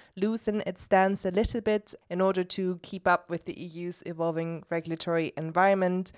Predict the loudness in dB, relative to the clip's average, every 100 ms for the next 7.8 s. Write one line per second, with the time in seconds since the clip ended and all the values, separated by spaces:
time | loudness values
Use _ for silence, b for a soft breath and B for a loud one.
0 | b -2 0 0 0 2 2 2 -2 -2
1 | 0 0 -2 -2 0 0 0 0 -2 -2
2 | -2 0 -2 -4 0 0 0 -2 0 -2
3 | -2 -6 -6 -8 -2 0 2 4 2 2
4 | -2 0 -2 -6 -4 -6 -2 2 2 4
5 | 4 4 2 _ _ -8 -4 -4 -2 -4
6 | -4 -2 0 0 -2 -2 0 2 0 -2
7 | -6 -8 -14 -8 -6 -6 -8